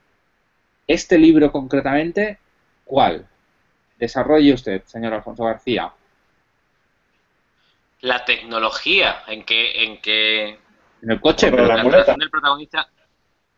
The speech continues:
Speaker 2: No, hombre, pero la relación del protagonista con la tecnología.
Speaker 3: Con la muleta.
Speaker 2: Pero la tecnología, la tecnología es, es actual, no es futura. No es,
Speaker 1: No.
Speaker 2: ¿sabes?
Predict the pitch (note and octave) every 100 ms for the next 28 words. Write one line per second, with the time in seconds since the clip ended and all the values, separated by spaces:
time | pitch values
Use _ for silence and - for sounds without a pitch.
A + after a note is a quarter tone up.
0 | _ _ _ _ G2+ G2+ B2 B2+ A2 G#2
1 | G#2+ A2 G#2+ A2+ A2+ A#2 A#2 A#2+ B2 A#2+
2 | B2 B2 B2 B2 C3 C3+ D3+ - - C3
3 | A#2 A#2 C#3 C3 A2+ A2+ A2+ A2 A#2 A2+
4 | A2+ B2+ C3 C3+ A#2 A#2+ A2+ A#2 G#2+ A2
5 | A#2 C3+ C#3 C3+ D3+ C#3+ C3+ B2+ D#3 -
6 | - A2 A2+ - A2+ D3 D#3+ F#2+ - _
7 | _ _ _ G#2+ A2 A2 - G#2 - G2+
8 | F#2 G2+ G#2+ B2